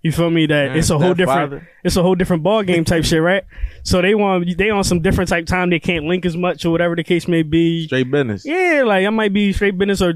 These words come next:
Speaker 1: you know, nice little day, whatever. But at the end of the day, like, I can't go to the shorty crib with a kid over there or something. Man. So I'm, eh, I'm outta here.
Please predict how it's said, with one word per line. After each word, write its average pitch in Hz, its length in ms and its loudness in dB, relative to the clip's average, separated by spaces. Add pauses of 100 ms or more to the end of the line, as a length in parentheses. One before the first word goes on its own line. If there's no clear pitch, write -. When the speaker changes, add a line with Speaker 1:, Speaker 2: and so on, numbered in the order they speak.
(120)
Speaker 1:
you 196 100 0
know, 175 160 0
nice 180 240 0
little 175 180 0
day, 175 200 0
whatever. 175 440 0
But 151 320 -2 (120)
at 151 100 -6
the 160 60 -2
end 165 120 0
of 151 40 2
the 151 60 0
day, 180 260 0
like, 151 280 -2
I 156 180 -4
can't 160 200 -2
go 151 80 0
to 147 60 0
the 139 80 -4
shorty 151 200 -6
crib 156 200 -2
with 127 80 -2
a - 20 -20
kid 165 160 -2
over 143 140 -4
there 131 280 -6
or 127 60 -8
something. 139 260 -4
Man. 160 200 0 (440)
So 139 60 -10
I'm, 135 220 -4
eh, 180 220 -6 (140)
I'm 147 80 -4
outta 160 180 0
here. 127 160 -2